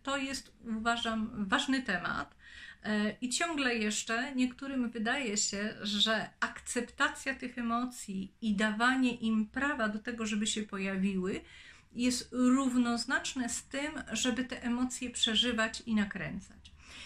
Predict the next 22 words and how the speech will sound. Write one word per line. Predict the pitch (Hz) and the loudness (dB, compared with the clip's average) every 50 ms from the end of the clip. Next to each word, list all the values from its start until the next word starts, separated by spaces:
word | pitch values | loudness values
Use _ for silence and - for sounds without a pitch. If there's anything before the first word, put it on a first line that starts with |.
| - - - | -16 -8 -2
I | 254 254 247 | -2 -2 2
teraz, | 339 320 302 254 240 233 - - - - - | 2 2 4 4 2 0 -2 -8 -8 -8 -4
y, | 214 214 214 214 - | -2 0 0 0 -2
pamiętajcie, | 294 302 339 349 349 339 359 349 330 294 254 - - - | -6 -8 -6 -8 -6 -2 0 0 0 0 -2 -4 -4 -2
że | - - 208 | -2 -2 -2
paliwem | - - 226 220 233 269 330 320 392 392 370 339 | -2 0 2 2 2 2 0 0 -2 -4 -4 -2
dla | 320 285 - | -2 -2 -2
emocji | - 240 233 226 214 202 208 202 - - - 196 208 220 - - | 0 2 4 4 4 4 4 2 0 0 -2 -4 -6 -6 -8 -8
są | 214 - - 220 | -6 0 2 4
nasze | 220 214 208 214 208 - - - 233 247 - - _ _ _ - 381 381 392 381 | 4 6 6 6 4 4 2 0 -2 -2 -6 -12 _ _ _ -10 -6 -6 -4 0
myśli. | 359 302 262 - - - - - - - - 220 - _ _ _ _ - - - - - - - - - - | 0 0 0 0 0 -4 -6 -8 -10 -12 -12 -14 -16 _ _ _ _ -20 -20 -20 -20 -18 -16 -16 -16 -12 -4
Oznacza | - 240 254 247 - 285 294 285 269 277 208 - - | 0 0 0 2 2 4 4 4 2 0 -4 -6 -6
to, | - - - - - _ - | -8 -14 -18 -20 -20 _ -8
że | - 208 214 240 254 | -4 0 2 4 4
jeśli | 254 277 320 - - - - - - - - - | 4 4 2 2 0 -4 -4 -8 -12 -12 -6 -4
na | 220 254 | -2 -2
przykład | 269 - - 294 - - 285 285 - | 0 0 -2 -4 -2 -4 -8 -8 -8
pojawia | _ - - 240 240 240 269 285 302 302 254 240 226 226 226 | _ -4 -2 0 2 4 6 6 6 6 4 2 0 2 2
się | - - - 233 214 208 208 208 - _ _ _ _ | 2 2 4 4 2 2 0 -2 -4 _ _ _ _
smutek, | - - - - 220 196 202 214 233 233 - 190 - - - - - - - | -6 -4 2 4 4 6 6 6 4 2 -4 -8 -8 -8 -12 -18 -20 -14 -8
żal, | 202 190 180 190 196 196 214 214 190 - - - - | -4 -2 2 2 4 4 4 2 0 -2 -8 -10 -6
rozdrażnienie, | 190 190 196 190 190 185 190 190 190 190 190 185 175 170 165 160 - - - - | -2 0 0 0 0 0 0 0 2 2 0 0 -2 -4 -4 -8 -8 -10 -12 -14